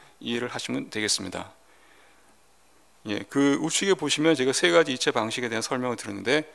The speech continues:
지금 방금 쓸-, 설명드린 것에 대한, 아, 요약으로 이렇게 이해를 하시면 되겠습니다. 그리고 웬만하면 대부분 이제 보조금 전용 카드를 의무적으로 사용하는 게 원칙입니다. 현금 사용은 허용해주지 않습니다.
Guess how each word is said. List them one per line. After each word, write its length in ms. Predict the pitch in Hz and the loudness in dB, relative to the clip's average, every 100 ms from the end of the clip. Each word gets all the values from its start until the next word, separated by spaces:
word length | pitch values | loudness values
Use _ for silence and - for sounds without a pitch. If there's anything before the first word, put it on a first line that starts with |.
| - | -20
지금 160 | - - | -12 -8
방금 240 | - 120 | -4 -2
쓸-, 220 | 131 - 160 | -2 -2 -4
설명드린 460 | - 160 147 123 117 | -2 0 0 -2 -2
것에 100 | 113 | -2
대한, 360 | 107 110 160 156 - - | 0 0 0 -6 -20 -10
아, 180 | - 101 | -4 -2
요약으로 580 | 117 151 151 110 101 95 - | 4 6 6 2 -6 -8 -14
이렇게 160 | - | -8
이해를 260 | 110 110 110 | -4 -2 -2
하시면 260 | 101 113 113 | -4 -6 -6
되겠습니다. 560 | 98 92 - 95 95 - _ _ - - - - - | -6 -6 -6 -10 -16 -20 _ _ -20 -20 -20 -20 -14
그리고 500 | - 160 190 208 208 - - | -4 8 12 12 8 -16 0
웬만하면 880 | - 165 202 202 190 185 202 226 - | 6 8 10 10 8 6 4 2 0
대부분 400 | - 131 160 180 | 2 4 4 2
이제 80 | 165 | 0
보조금 560 | - 143 151 156 156 147 | 2 2 4 4 4 2
전용 300 | 123 131 131 | 2 2 4
카드를 360 | 139 135 143 135 | 2 2 0 2
의무적으로 400 | 160 156 202 131 | 0 0 0 2
사용하는 400 | 180 160 135 117 | 2 2 0 -2
게 60 | |
원칙입니다. 560 | 107 113 - 127 92 92 | -2 0 0 -2 -8 -6
현금 500 | - 170 160 156 135 | 0 0 2 0 0
사용은 460 | - 120 113 165 190 - - - | -4 -4 0 -2 -2 -12 -10 2
허용해주지 640 | 151 147 139 120 113 151 | 4 4 0 -4 -6 -4
않습니다. 540 | - 110 - 104 92 | -2 0 0 -2 -6